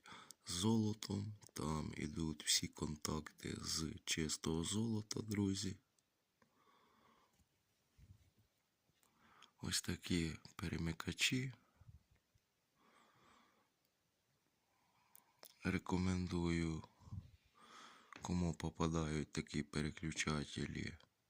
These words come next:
не здавати їх за копійки,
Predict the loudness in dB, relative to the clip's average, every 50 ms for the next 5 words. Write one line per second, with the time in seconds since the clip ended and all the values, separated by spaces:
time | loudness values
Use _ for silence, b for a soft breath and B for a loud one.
0 | B B B B B B B B B B B B B _ -2 0 2 4 4 4
1 | 2 0 -2 -2 -2 2 2 2 2 4 2 2 2 2 2 2 2 4 4 2
2 | 2 0 -4 -4 -4 -2 -2 -2 -2 -2 -4 -6 -2 -2 -2 -2 -2 -2 -2 0
3 | 0 0 0 -2